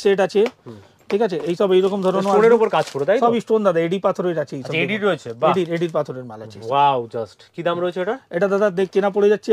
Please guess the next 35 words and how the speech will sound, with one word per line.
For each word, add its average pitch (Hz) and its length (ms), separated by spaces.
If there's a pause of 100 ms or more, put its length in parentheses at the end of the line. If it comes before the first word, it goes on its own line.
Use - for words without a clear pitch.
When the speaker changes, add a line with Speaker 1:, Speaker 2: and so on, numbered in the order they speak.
Speaker 1:
আপনার 214 260 (320)
নব্বই 208 280
টাকা। 127 160 (320)
Speaker 2:
নব্বই 135 300
টাকা 147 180
করে 156 100 (120)
কেনা, 123 220
তো 180 60
Speaker 1:
নব্বই 170 180
টাকা। 170 140
Speaker 2:
দেড়শো 175 200
টাকা 180 160
আরামসে 156 300
বিক্রি 123 200
হয়ে 110 100
Speaker 1:
হ্যাঁ, 170 180
Speaker 2:
যাবে। 139 60
Speaker 1:
হ্যাঁ, 120 140
হ্যাঁ। 101 120 (240)
Speaker 2:
সুন্দর 185 320
ফিনিশিং, 208 300
পুরো 240 100 (120)
সেট 190 180 (120)
রয়েছে 131 200
Speaker 1:
হ্যাঁ। 160 220
Speaker 2:
কিন্তু। 107 100 (460)
দুর্দান্ত। 120 400 (180)
Speaker 1:
এটা 202 180
দেখলেন 220 280
আপনি, 202 180
Speaker 2:
হুম। 185 300
Speaker 1:
ঠিক 240 120
আছে? 190 200
Speaker 2:
হুম। 120 160
Speaker 1:
তারপরে 214 300